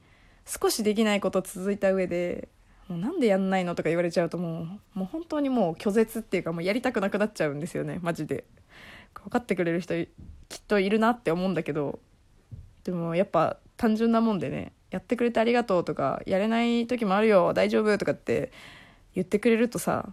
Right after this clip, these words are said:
なんかやった方が喜んでもらえそうだなっていう気持ちになるんだよね。<laughs>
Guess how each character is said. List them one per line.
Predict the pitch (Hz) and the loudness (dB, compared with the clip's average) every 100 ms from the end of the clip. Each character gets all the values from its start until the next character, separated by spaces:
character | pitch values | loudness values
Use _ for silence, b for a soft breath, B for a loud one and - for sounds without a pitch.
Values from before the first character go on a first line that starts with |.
| - | -10
な | 190 | -6
ん | |
か | 185 180 - - | -2 -2 -2 -6
や | |
っ | 180 | -4
た | 220 | 0
方 | 226 | 2
が | 202 185 | 4 4
喜 | 226 | 2
ん | 214 | 2
で | |
も | 196 | 2
ら | 190 | 0
え | 202 | 0
そ | 208 | 0
う | |
だ | 190 | 2
な | 202 | 0
っ | 208 | -2
て | _ 139 156 - - | _ -2 -2 -2 -6
い | - | -2
う | 180 | -2
気 | 175 208 | 0 -2
持 | |
ち | 202 226 | 0 2
に | 226 | 2
な | 220 | 2
る | |
ん | 170 | 0
だ | |
よ | 156 | -4
ね。 | 160 170 _ | -6 -8 _
<laughs> | - - 320 - 311 - - | -16 -6 -4 -2 -4 -8 -18